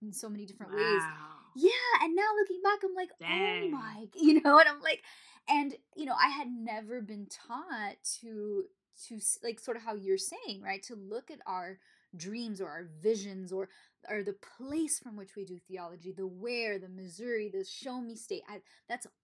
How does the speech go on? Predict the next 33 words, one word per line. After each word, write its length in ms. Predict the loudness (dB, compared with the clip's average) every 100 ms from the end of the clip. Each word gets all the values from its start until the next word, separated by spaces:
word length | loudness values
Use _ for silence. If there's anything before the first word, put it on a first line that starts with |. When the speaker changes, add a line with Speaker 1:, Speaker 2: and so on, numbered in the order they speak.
| -8
Speaker 1:
all 360 | -6 -6 -8
a 60 | -10
part 260 | -14 -12 -10
of 80 | -12
the 80 |
divine 380 | -16 -16 -16 -14
speaking 460 | -16 -12 -14 -12 -18
through 240 | -14 -12 -10
you 200 | -10 -14
and 120 | -18 _
in 180 | -8 -6
you 140 | -8
and 140 | -18 -16
to 100 | -4
you, 140 | -2
and 80 | -2 -6 _ _ _
I 80 | 6
don't 80 | 6
know, 60 |
it's 100 | -4
just 160 | -8 -2
fascinating. 500 | -2 -2 -10 -14 -12
So 160 | 0 2
I 160 | 2 0
love 540 | -6 -10 -8 -6 -8
that 140 | -10 -8
you 80 |
shared 280 | -8 -8 -12
that 160 | -14 -18
story, 320 | -16 -10 -10
'cause 140 | -10 -16
I 40 |
have, 120 | -14